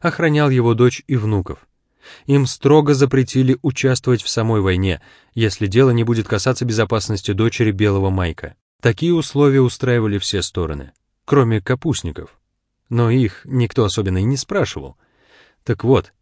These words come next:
когда Дуг приехал в дом Пророков и увидел Лейлу, что-то случилось с этим парнем.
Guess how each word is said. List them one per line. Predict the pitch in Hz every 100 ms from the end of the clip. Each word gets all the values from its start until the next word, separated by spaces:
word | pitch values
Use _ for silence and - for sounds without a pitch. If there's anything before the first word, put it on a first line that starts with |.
| _ _ -
когда | 110 123 143
Дуг | 156 -
приехал | 143 151 135 135
в | 113
дом | 143 135
Пророков | 120 110 156 131 95 _ _ _ -
и |
увидел | 110 117 110 101 87
Лейлу, | 120 143 98 73 _ _ _ _ _ _ _
что-то | - 135 117 104 95
случилось | - 110 - 165 117 -
с | -
этим | 92 80
парнем. | - 85 76 69